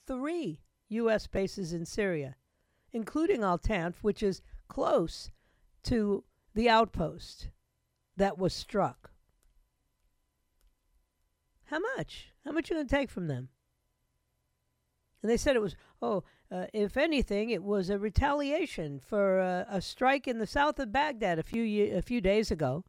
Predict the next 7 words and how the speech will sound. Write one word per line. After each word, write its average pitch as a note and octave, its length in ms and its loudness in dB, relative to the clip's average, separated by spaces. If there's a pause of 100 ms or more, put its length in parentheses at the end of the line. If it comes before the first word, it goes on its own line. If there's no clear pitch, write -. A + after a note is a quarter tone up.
(460)
when G3 180 0
two D4 200 -2
militia A#3+ 440 0
members F3 440 0
were F3+ 100 0
killed. D#3+ 480 -2 (1800)
Stakes - 500 -2